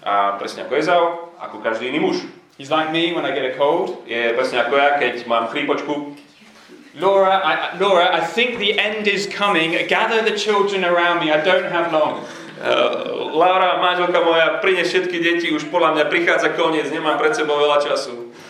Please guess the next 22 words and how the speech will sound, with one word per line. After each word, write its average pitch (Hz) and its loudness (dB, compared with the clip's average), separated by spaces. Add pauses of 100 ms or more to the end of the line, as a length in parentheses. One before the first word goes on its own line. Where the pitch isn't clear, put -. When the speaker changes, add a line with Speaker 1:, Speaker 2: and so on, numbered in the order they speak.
(400)
Speaker 2:
Isaac 185 0
went 160 0
on 151 -4
to 147 -12
live 131 -8
for - -10
another 120 -4
eighty-five 117 -8
years. 90 -12
Speaker 1:
Izák 165 0
ešte 135 0 (160)
žil 170 2
ďalších 170 2
osemdesiatpäť 156 0
rokov. 156 2 (1600)
Speaker 2:
But 180 -2
he 214 0
thinks 285 -2
the 180 2
end 196 0
is 170 -2
coming. 165 -2